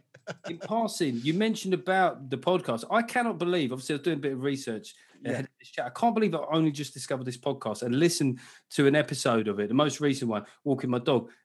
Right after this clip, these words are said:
Speaker 2: This is brilliant. This is, you know, I'm forty-four now, and I've realised that thing that blokes have to do, which is get more interested in war.
Speaker 1: Yeah.
Speaker 2: I just accept that it's happened. And this is
Speaker 1: Yeah.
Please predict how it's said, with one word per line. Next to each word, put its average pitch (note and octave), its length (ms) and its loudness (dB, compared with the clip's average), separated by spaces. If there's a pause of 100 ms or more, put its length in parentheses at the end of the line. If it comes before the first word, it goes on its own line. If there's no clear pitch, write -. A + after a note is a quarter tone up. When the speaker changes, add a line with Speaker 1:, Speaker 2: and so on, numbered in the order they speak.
(160)
Speaker 2:
This A#3+ 180 4
is C4 120 4
brilliant. B3+ 380 4 (220)
This C4 200 6
is, C#4+ 260 6 (320)
you C4+ 160 6
know, F3+ 260 8
I'm B3 200 8
forty-four A3 560 6
now, G#2+ 440 0
and E3+ 180 2
I've F3+ 260 4
realised E3 480 4
that F#3 200 4
thing D#3+ 280 2
that C#3 80 0
blokes C#3 300 0
have C#3 160 0
to - 80 -8
do, B2+ 180 2
which A#2 180 0
is A#2 60 -6
get B2+ 200 -2
more C#3 200 2
interested B2+ 440 -2
in A#2 140 2
war. A2 380 -2 (240)
Speaker 1:
Yeah. B2+ 200 -6 (420)
Speaker 2:
I D3 80 4
just - 260 -2
accept D#3+ 500 2
that C#3 80 -2
it's C3+ 140 -2
happened. B2 520 2
And G3+ 140 4
this B3 100 4
is - 60 0
Speaker 1:
Yeah. A#3 80 4